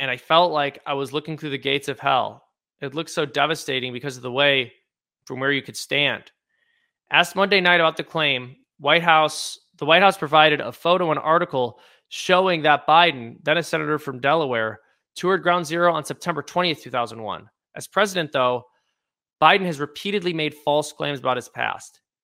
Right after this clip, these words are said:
He did it three <laughs> times in a single speech last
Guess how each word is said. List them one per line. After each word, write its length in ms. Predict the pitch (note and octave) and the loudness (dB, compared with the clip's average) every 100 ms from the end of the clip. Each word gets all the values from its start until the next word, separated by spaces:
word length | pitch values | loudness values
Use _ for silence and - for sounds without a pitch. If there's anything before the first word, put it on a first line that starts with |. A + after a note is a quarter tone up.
| _ | _
He 100 | D3 | -4
did 140 | D#3 | -2
it 120 | D3 - | -2 -6
three 260 | E3+ B3 E4+ | -2 2 2
<laughs> 0 | |
times 500 | - F4 F#4 F#3+ G#3+ | 2 4 4 4 2
in 80 | G#3 | 2
a 40 | |
single 440 | - G#3+ G#3 - | 2 2 4 2
speech 560 | G3+ - - A3+ A3+ - | -2 -4 -6 -6 -6 -10
last 420 | - - - - | -12 -14 -18 -20